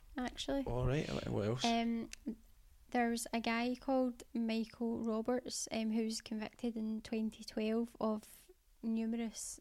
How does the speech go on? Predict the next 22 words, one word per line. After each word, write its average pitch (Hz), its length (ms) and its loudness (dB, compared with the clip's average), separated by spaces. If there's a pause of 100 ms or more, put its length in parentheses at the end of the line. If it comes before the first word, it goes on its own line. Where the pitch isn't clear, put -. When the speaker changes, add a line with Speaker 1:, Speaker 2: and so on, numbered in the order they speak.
Speaker 1:
um, 208 480 -2
offences, 220 720 0
including 214 600 -2 (140)
rape. 226 440 0 (560)
Um, 220 440 4 (560)
but 220 200 6
his 226 300 6
was 233 180 6
actually 220 480 0
appealed. 247 640 6
His 233 240 2
whole 247 160 6
life 220 300 4
order 214 340 2
was 214 320 0
successfully 214 880 -2
appealed 220 460 2
to 220 120 0
life 208 320 0
with 214 160 -2
a 214 80 0
twenty-five 214 840 0